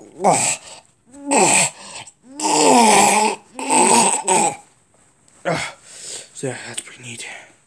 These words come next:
Yeah, do, I can do this. I can... Yeah, pretty cool. We'll keep you posted, Billy. See ya. Oh, whoosh. Hello, Waluigi. Hello, loser. Okay, so when is this about?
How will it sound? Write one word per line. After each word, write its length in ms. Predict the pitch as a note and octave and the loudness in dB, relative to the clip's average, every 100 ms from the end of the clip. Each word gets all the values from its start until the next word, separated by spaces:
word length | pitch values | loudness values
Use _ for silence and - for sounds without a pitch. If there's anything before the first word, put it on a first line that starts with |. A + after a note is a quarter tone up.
| _ _ _ _ _ _ _ _ _ _ _ _ _ - | _ _ _ _ _ _ _ _ _ _ _ _ _ -12
Yeah, 180 | D3 D3 _ _ A#2+ | -12 -12 _ _ -14
do, 300 | A#2+ A#2+ - _ | -10 -10 -10 _
I 100 | A#2+ | -14
can 160 | A#2 A2 | -12 -12
do 140 | A2+ | -14
this. 500 | G#2+ A#2+ B2+ B2+ - - | -8 -6 -6 -10 -16 -16
I 180 | G2 A#2 | -16 -14
can... 320 | A#2 A2+ - _ _ - _ _ _ _ _ _ _ _ _ _ - | -14 -14 -16 _ _ -20 _ _ _ _ _ _ _ _ _ _ -4
Yeah, 440 | E3+ D#3 D3+ C3+ - _ _ _ _ | 0 2 0 -2 -12 _ _ _ _
pretty 180 | - - - | -20 -20 -20
cool. 560 | - C3 C3+ B2 A#2 _ - | -10 -6 -4 -6 -8 _ -12
We'll 140 | C#3+ | -10
keep 180 | C#3+ E3+ | -8 -10
you 60 | |
posted, 380 | D#3+ D3+ B2+ A2+ | -2 -2 -2 -8
Billy. 240 | A#2 A#2 A#2 | -6 -6 -2
See 240 | F3 D#3 | 0 0
ya. 140 | C#3 - _ _ _ - | 0 -4 _ _ _ -6
Oh, 180 | D#3+ F#3 | 0 0
whoosh. 320 | D#3 D3 - - _ _ _ _ _ - | 2 -2 -6 -16 _ _ _ _ _ -6
Hello, 200 | F3 E3 | -2 0
Waluigi. 420 | C#3+ C3 B2+ B2+ | 0 -2 -2 -4
Hello, 540 | D#3+ A#3+ A3 G#3 G3 - A#2 | 2 4 6 4 2 -6 -10
loser. 580 | A#2 A#2+ A#2+ B2+ B2+ _ _ _ | -8 -8 -6 -8 -8 _ _ _
Okay, 520 | D3 C#3 - C#3 C3 | -12 -12 -8 -6 -6
so 160 | A#2+ C3+ | -8 -8
when 140 | C3+ C#3 | -6 -4
is 80 | |
this 160 | C#3 C3+ | -6 -6
about? 300 | C3+ C#3 | -4 -4